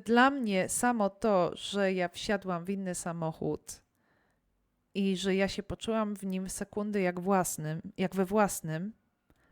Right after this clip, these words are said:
bez żadnych problemów, to było osiągnięcie. Więc taki mój malutki, osobisty sukces.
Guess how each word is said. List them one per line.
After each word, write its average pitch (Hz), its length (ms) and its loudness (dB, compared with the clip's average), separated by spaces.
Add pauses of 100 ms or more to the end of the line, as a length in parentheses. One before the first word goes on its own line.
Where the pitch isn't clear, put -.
bez 180 120 -2
żadnych 185 340 0
problemów, 180 800 -4 (720)
to 254 100 0
było 220 240 6
osiągnięcie. 180 800 -2 (1700)
Więc - 180 0
taki 277 260 2
mój 233 160 0
malutki, 233 540 2
osobisty 208 640 -2
sukces. - 680 -8